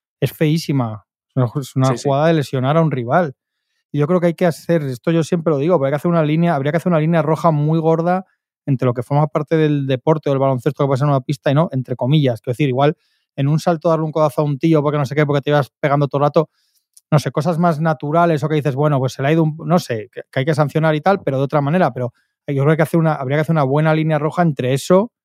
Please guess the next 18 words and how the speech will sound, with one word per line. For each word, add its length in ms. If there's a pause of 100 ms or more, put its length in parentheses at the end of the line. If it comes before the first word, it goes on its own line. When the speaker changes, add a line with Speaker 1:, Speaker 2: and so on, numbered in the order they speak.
(440)
Speaker 1:
y 100
meterte 400
en 80
una 160
pelea 260
que 80
ni 100
siquiera 320
estabas 380
tú, 100
que 80
ni 80
siquiera 380
te 120
han 120
pegado. 200
Quiero 140
decir, 220